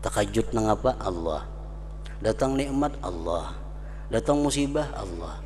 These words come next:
Karena hatinya sudah jinak kepada, kepada Allah. Nah, itu kada kawa kita dapat, kada kawa kecuali kita orang yang banyak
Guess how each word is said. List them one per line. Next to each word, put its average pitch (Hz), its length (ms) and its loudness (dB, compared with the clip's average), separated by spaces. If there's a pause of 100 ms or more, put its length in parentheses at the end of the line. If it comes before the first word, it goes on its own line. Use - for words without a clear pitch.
(260)
Karena 147 240 0
hatinya 156 400 0
sudah 160 240 0
jinak 156 320 2
kepada, 120 400 -2 (240)
kepada 98 400 -4
Allah. 80 320 -8 (320)
Nah, 127 80 0
itu 160 240 2
kada 185 240 10
kawa 131 320 12
kita 135 240 8
dapat, 90 720 6
kada - 240 4
kawa 87 320 2
kecuali 110 480 6
kita 143 320 6
orang 156 320 10
yang 190 320 10
banyak 180 320 4